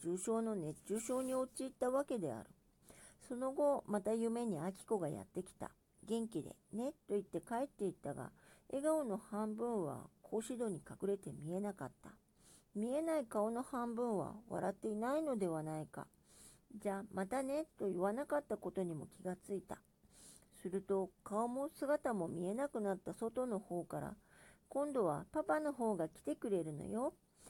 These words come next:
あきこの声が遠のきながら小玉のように聞こえてきた。部屋の窓際により空を仰いだ。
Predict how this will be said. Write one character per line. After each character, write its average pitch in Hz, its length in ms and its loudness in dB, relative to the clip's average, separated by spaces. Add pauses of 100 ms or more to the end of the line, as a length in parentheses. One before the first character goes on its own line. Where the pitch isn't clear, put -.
(300)
あ 277 60 0
き - 140 -12
こ 277 160 2
の 214 120 2
声 202 280 2
が 143 280 -4
遠 190 200 -2
の 226 140 -2
き 254 140 -6
な 262 180 0
が 240 120 2
ら 156 240 2
小 190 120 -2
玉 220 260 2
の 247 100 -2
よ 285 220 2
う 302 40 0
に 233 140 -2
聞 - 200 -16
こ 160 120 0
え - 20 -4
て 175 160 -6
き - 100 -18
た。 160 220 -4 (680)
部 190 80 0
屋 190 160 2
の 196 140 -2
窓 170 340 -2
際 214 280 2
に 220 160 2
よ 220 120 4
り 214 200 -2 (360)
空 202 320 2
を 156 140 0
仰 208 280 0
い 202 40 -2
だ。 - 180 -8